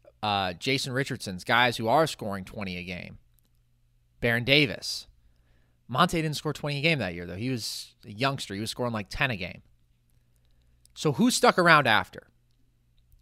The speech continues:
Well, pretty sure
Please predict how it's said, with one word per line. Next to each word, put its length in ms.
Well, 540
pretty 180
sure 320